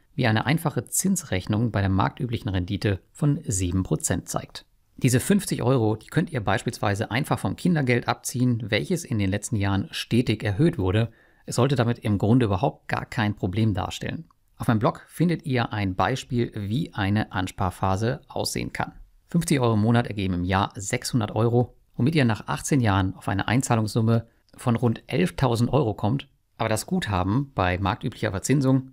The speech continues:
bei circa einundzwanzigtausend Euro stehen wird. Damit lässt sich doch schon mal ganz gut arbeiten. Dann kommen wir zu meiner zweiten Strategie, das Taschengeld mit dem Investment kombinieren.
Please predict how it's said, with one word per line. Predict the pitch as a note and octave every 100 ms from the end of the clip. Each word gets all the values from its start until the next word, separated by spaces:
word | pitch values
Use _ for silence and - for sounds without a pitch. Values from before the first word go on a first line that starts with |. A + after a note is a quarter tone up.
| _
bei | D3 -
circa | F3+ F3 E3+ -
einundzwanzigtausend | G2+ G2+ G#2+ - G#2 - - F2+ F2+ G#2+ C3+ _ -
Euro | G#2+ F#2 -
stehen | - A2+ -
wird. | - - - _ -
Damit | C3+ D#3+
lässt | A2+
sich | -
doch | A#2
schon | A2 A#2+
mal | C3 C3
ganz | - E2+ -
gut | - -
arbeiten. | - - - - - _ _ _ _
Dann | C#3
kommen | C#3+ F3
wir | C#3
zu | -
meiner | B2 A2 G#2
zweiten | - C#3+
Strategie, | C3+ A2+ G#2 G2+ A#2+ C#3 -
das | - C3
Taschengeld | - D3 - B2 A#2 B2 A2+
mit | G#2+ G#2
dem | A2 G#2
Investment | C3+ C3+ G2+ - - G#2 G#2 - -
kombinieren. | F#2+ F#2+ C3+ F#2